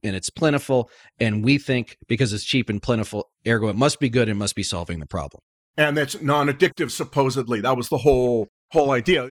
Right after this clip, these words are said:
Speaker 1: Which is still, Sam, amazing to me that, like, how that ever got through the deal.
Speaker 2: Oh, I couldn't believe it myself. I mean, a lot of these doctors were very reluctant 'cause they'd grown up, they'd gone to medical school when you were taught,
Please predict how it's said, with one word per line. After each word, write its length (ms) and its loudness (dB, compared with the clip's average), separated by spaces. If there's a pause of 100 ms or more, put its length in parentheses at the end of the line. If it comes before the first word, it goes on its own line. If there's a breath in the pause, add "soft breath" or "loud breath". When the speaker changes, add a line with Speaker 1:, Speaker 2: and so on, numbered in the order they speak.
Speaker 1:
Which 240 4
is 100 -2
still, 240 2
Sam, 320 -2
amazing 540 0
to 100 -8
me 300 -8 (120)
that, 240 0
like, 220 0 (220)
how 220 0
that 180 -2
ever 240 -4
got 260 -4
through 220 -4
the 240 -6 (100)
deal. 300 -4 (320)
Speaker 2:
Oh, 120 4
I 120 6
couldn't 240 0
believe 320 0
it 80 0
myself. 520 -2
I 60 -4
mean, 160 4
a 80 2
lot 220 4
of 60 4
these 120 -8
doctors 480 -2
were 180 -2
very 300 4
reluctant 600 -2 (260)
'cause 160 4
they'd 180 2
grown 280 2
up, 160 2
they'd 140 0
gone 120 0
to 60 2
medical 340 2
school 260 -2
when 160 2
you 100 4
were 100 2
taught, 360 2